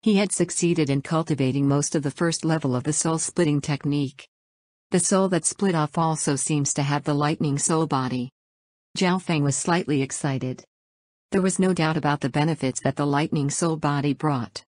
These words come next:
The simplest point was that Zhao Feng could absorb the power of lightning to heal his soul, which was something that normal souls couldn't do. "Now I just need to completely separate the two souls." Zhao Feng's progress was slow since he wanted to make sure it was safe.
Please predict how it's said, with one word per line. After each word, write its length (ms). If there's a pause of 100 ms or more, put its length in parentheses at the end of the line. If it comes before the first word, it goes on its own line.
(360)
The 80
simplest 520
point 300
was 140
that 160
Zhao 260
Feng 220
could 160
absorb 380
the 100
power 300
of 120
lightning 380
to 100
heal 240
his 180
soul, 440 (180)
which 180
was 140
something 380
that 100
normal 380
souls 400
couldn't 320
do. 300 (680)
"Now 200
I 100
just 260
need 220
to 80
completely 540
separate 480
the 80
two 180
souls." 560 (680)
Zhao 240
Feng's 320
progress 540
was 160
slow 220
since 320
he 80
wanted 300
to 80
make 200
sure 260
it 120
was 120
safe. 460